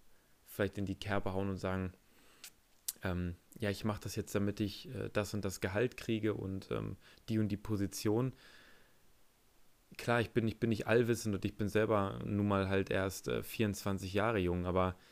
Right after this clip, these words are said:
ich glaube, das als Endziel zu setzen, ein bestimmtes Gehalt zu erreichen oder, ähm, oder eine bestimmte Berufsposition wird, wird nicht erfüllend sein, weil sobald dieses Ziel erreicht ist, wir haben ja schon mal über Ziele gesprochen und,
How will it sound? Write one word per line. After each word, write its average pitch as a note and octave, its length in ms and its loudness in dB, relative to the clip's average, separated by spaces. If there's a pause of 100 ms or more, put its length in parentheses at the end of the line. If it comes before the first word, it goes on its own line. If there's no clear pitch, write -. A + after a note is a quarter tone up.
(960)
ich - 180 -4
glaube, G#2 460 4 (100)
das A#2 300 0
als G2 240 -2
Endziel A2+ 460 -2
zu - 140 -6
setzen, F#2 340 0
ein F2+ 100 2
bestimmtes F#2+ 440 -4
Gehalt G#2 280 0
zu - 120 -2
erreichen F2 500 0
oder, F2+ 440 0 (880)
ähm, F#2 180 -2
oder F#2 160 0
eine F#2 160 0
bestimmte F#2 400 -2
Berufsposition F#2 1120 -2
wird, F#2+ 280 0 (120)
wird G2 180 -4
nicht G2 160 -2
erfüllend F#2 380 -2
sein, E2+ 220 0
weil F2 100 0
sobald F2+ 340 0
dieses F#2+ 280 -4
Ziel G2 180 -2
erreicht F#2 360 2
ist, G2+ 100 -6
wir G2+ 60 2
haben F#2 60 0
ja F#2 60 -2
schon G2+ 160 -4
mal F#2 60 0
über F#2 120 2
Ziele G2 240 0
gesprochen G2+ 520 0
und, F#2 260 -2